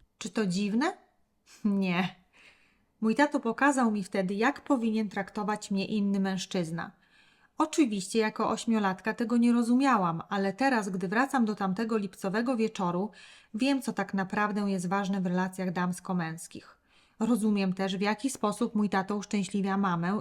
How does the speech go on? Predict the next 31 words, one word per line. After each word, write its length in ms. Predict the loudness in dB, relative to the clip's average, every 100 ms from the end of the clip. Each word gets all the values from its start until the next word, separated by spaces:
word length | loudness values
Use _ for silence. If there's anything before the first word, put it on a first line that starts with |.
| 0
i 140 | 4
nie 160 | 4 4
są 200 | 2 2
to 100 | 2
hamburgery. 720 | 2 2 2 0 0 -2 -4 -12 _ _ -20 -20 -20 _ _ 0
Moja 220 | 2 4
mama 280 | 6 4 4
przed 220 | 0 -2
południem 560 | -2 0 0 0 -2
oznajmiła 600 | -2 -2 0 2 2 2
mnie 280 | 0 0 -2
i 140 | -2 -4
Ewelinie, 640 | -2 0 0 0 0 -2
że 140 | -4
dzisiejszy 480 | -4 -2 -2 0 -2
wieczór 340 | 0 -2 -4 -6
spędzimy 500 | -2 0 2 0 0
razem. 440 | -4 -8 -12 -14 -16 _ -20 -20 _ 2
Było 180 | 4 6
to 140 | 4
dla 160 | 4 4
mnie 200 | 2 -2
oczywiste, 520 | -2 2 2 2 -2
ponieważ 440 | 0 0 0 -2
przed 240 | -4 -4 0
wyjazdem 480 | 0 0 0 0
do 100 | 0
Pragi 460 | -2 0 0 -2 -2
obiecałam 640 | -2 -2 0 2 2 0
jej 140 | -4 -6
to. 220 | -8